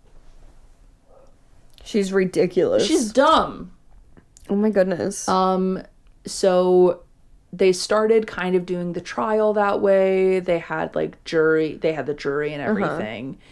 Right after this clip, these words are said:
Speaker 2: And at one point they were all kind of like, "Yeah, I'm not really sure." Um, and then evidence started being shown.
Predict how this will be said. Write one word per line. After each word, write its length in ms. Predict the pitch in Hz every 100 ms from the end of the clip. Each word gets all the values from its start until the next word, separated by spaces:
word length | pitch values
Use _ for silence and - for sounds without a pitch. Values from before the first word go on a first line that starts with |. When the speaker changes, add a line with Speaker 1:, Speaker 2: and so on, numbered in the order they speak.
| - - -
Speaker 2:
And 140 | 180
at 80 | 165
one 220 | 180 180
point 360 | 175 180 175 175
they 140 | 175
were 220 | 175 175 170
all 220 | 180 180
kind 240 | - 180
of 100 | 180
like, 280 | 180 175 175
"Yeah, 140 | 233
I'm 220 | 240 220 202
not 180 | 185
really 180 | 190 175
sure." 580 | 170 - 220 214 220 233 - - - - -
Um, 500 | - 160 156 151 160 - - _ _
and 120 | 180
then 440 | 175 175 175 175 160 - _ -
evidence 540 | 156 165 170 226 254
started 580 | - - - 262 254 269
being 300 | 269 254 254
shown. 680 | 262 - 254 247 254 269 311